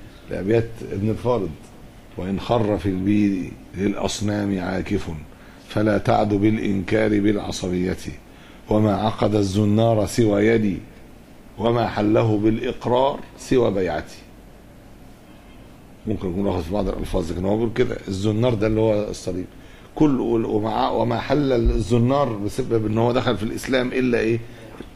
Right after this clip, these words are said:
كل ده واحد عمال يتنقل من حاجات كلها زي بعضها، والعياذ بالله.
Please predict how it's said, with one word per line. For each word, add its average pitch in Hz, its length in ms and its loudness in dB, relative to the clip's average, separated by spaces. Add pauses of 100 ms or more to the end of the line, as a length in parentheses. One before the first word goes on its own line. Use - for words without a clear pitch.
(160)
كل 92 220 2
ده 95 120 0
واحد - 380 -4
عمال 120 280 0
يتنقل 123 520 0
من 113 180 0
حاجات 123 320 -2
كلها 117 340 2
زي 110 160 2
بعضها، 82 400 -4 (460)
والعياذ 101 280 0
بالله. 78 320 -4